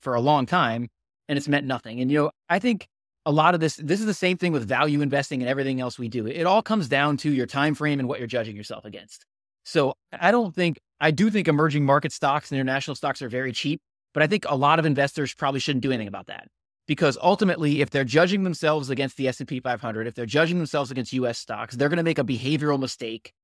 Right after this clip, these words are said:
when it doesn't work, and they're gonna abandon it at the wrong time. And so I think there's a great opportunity in emerging market stocks. I think all these guys, you know, A Q R, when they did their research, I mean, they adjusted for everything, 'cause some people argue, well,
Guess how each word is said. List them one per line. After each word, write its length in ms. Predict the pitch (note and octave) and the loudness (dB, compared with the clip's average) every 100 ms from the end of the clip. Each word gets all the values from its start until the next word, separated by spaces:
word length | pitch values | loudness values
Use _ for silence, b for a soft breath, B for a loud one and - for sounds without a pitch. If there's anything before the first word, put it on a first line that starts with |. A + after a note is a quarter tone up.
| _ | _
when 160 | - B2+ | -8 -4
it 80 | A#2 | 0
doesn't 240 | C#3 D3 | 0 0
work, 340 | A#2 A#2+ A#2 - _ _ | -4 -4 -6 -14 _ _
and 100 | B2 | -2
they're 80 | C3+ | 0
gonna 160 | C3+ C3 | 0 -2
abandon 400 | A#2+ C3 B2+ B2+ | 0 0 0 -2
it 100 | B2+ | -6
at 80 | |
the 80 | A#2+ | -4
wrong 220 | A#2 A2+ | -2 -2
time. 320 | A2 A2+ G2+ G#2+ | -4 -10 -12 -14
And 80 | |
so 380 | A#2 D#3 B2+ A#2+ - _ _ _ - | -2 2 2 0 -6 _ _ _ 0
I 120 | F3 | 2
think 200 | G#3+ A#3 | 2 2
there's 160 | E3 C#3 | 0 0
a 60 | |
great 300 | B2 C#3 F#3 | 0 4 4
opportunity 580 | C#3 B2 B2+ C#3 B2 B2 | 4 -2 -4 -4 -4 -4
in 60 | A#2+ | -2
emerging 320 | B2 B2 B2 | -2 -2 -2
market 240 | B2 A#2 | -4 -6
stocks. 300 | - B2+ C3+ | -6 -4 -2
I 60 | D3+ | -2
think 140 | D3+ - | -2 4
all 180 | E3 | 4
these 160 | F3 D3+ | 6 4
guys, 220 | B2+ C3 | 2 2
you 80 | C3 | 2
know, 60 | D#3 | 2
A 100 | F#3+ | 2
Q 160 | A3 | 4
R, 160 | F#3 D#3+ | 6 6
when 80 | C#3 | 4
they 80 | |
did 120 | C3 C3 | 2 2
their 120 | B2+ | 0
research, 360 | D#3 - A#2 | 0 -4 -4
I 40 | C3 | -2
mean, 120 | C3 | 2
they 120 | D#3+ | 4
adjusted 400 | E3+ D#3+ D#3 D3+ | 4 2 0 0
for 80 | B2 | -4
everything, 400 | C#3+ C#3 A2+ A2+ | -2 -2 -2 -6
'cause 140 | G#2+ C#3 | -6 -2
some 140 | F#3+ | -2
people 200 | F#3 D#3+ | 0 2
argue, 340 | D3 C#3+ C#3 | 2 4 4
well, 280 | C3+ C3+ C3 | 4 4 4